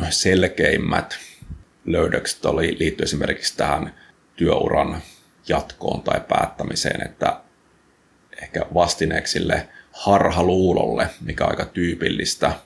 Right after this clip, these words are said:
koska luullaan pääsääntöisesti, että kaikki haluaa jäädä mahdollisimman pian eläkkeelle pitkälle lomalle, ja se ei pidä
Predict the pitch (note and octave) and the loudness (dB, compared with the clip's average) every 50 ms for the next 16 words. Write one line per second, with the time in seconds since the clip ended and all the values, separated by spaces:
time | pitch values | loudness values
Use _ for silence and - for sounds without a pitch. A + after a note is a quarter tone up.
0 | _ _ - - - - - E2+ F2 F2+ F2+ F2 E2+ - - - D#2+ - D#2+ D#2+ | _ _ -20 -16 -12 -4 0 2 4 4 4 4 4 2 0 0 2 2 4 4
1 | D#2+ E2+ - E2 E2+ E2 E2 - - C#2 - - - - - - - - - E2+ | 4 4 2 0 -2 -2 -4 -6 -6 -4 -4 -4 -4 -4 -6 -6 -8 -6 -2 -2
2 | E2+ D#2+ - - - - - - F2 F2+ F#2 - - - - - - - - - | -2 -2 -2 -6 -10 -4 0 2 4 6 6 6 4 4 4 2 2 2 2 2
3 | - - - - E2+ F2 F2 F2 F2 - F2+ F2 E2+ - - - E2 E2+ F2 E2+ | 2 2 0 0 -2 0 0 -2 -2 -4 -4 -4 -4 -4 -2 -2 0 2 2 2
4 | D#2+ - - D2+ D2 - - - - _ - - - - - - - - - - | 0 0 -2 0 0 0 0 0 -4 _ -4 -2 -2 0 0 0 0 -2 -2 -6
5 | _ - - - - - _ - D#2+ - - - - - - - - - - A#1+ | _ -20 -20 -20 -20 -20 _ -6 -6 -4 -2 -2 -2 0 0 0 0 0 0 0
6 | A#1+ - - - - - - - - - - - - | 0 0 0 0 0 0 0 0 0 -2 -2 -2 -4